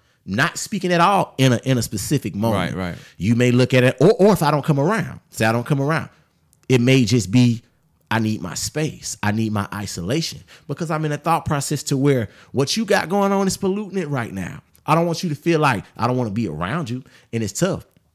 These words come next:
Speaker 1: because I've dealt with a lot of that when, like, when it came to family, like, coming home, like, my family doesn't get me. Like, they
Speaker 2: Well,
Speaker 1: don't
Speaker 2: they know,
Speaker 1: understand
Speaker 2: they,
Speaker 1: me.
Speaker 2: they don't, they, they, your family don't know you at
Speaker 1: They
Speaker 2: the time.
Speaker 1: don't.
Speaker 2: They know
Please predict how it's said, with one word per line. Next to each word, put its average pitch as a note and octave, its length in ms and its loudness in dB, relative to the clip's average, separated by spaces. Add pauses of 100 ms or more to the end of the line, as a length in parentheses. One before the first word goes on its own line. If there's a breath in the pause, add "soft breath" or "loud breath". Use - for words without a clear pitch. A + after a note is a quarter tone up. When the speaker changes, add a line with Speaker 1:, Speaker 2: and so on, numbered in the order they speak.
(320)
Speaker 1:
because A#2+ 200 -4
I've A2+ 240 -2
dealt C#3+ 220 4
with B2 160 4
a A2+ 40 4
lot B2 200 4
of B2+ 60 2
that A2+ 100 0
when, A#2 80 2
like, A2 160 -2
when B2 100 2
it B2+ 80 -6
came A2 200 -6
to - 120 -6
family, C3 400 -2
like, F2+ 220 -2 (320 soft breath)
coming C#3+ 280 -4
home, F3 480 -4 (560)
like, A#2+ 320 2
my G2+ 200 -2
family A#2+ 760 0
doesn't F#2 380 -4
get A2 220 -2
me. - 240 -18 (200)
Like, F#2+ 160 -6
they A2 260 0
Speaker 2:
Well, A#2+ 100 0
Speaker 1:
don't - 120 2
Speaker 2:
they D3+ 60 0
know, D3 80 0
Speaker 1:
understand C3+ 280 0
Speaker 2:
they, C#3 60 2
Speaker 1:
me. C3+ 60 -4
Speaker 2:
they B2+ 140 -4
don't, C3+ 280 -6
they, B2+ 260 -4 (480)
they, B2+ 120 -2
your G#2+ 120 -6
family F3+ 220 -2
don't C#3+ 180 0
know D#3 120 -6
you F#2 280 -8
at G2 60 -12
Speaker 1:
They A2+ 140 2
Speaker 2:
the G#2+ 100 -2
time. C#3+ 200 0
Speaker 1:
don't. F2 160 -14
Speaker 2:
They A2+ 120 -6
know G#2+ 480 -6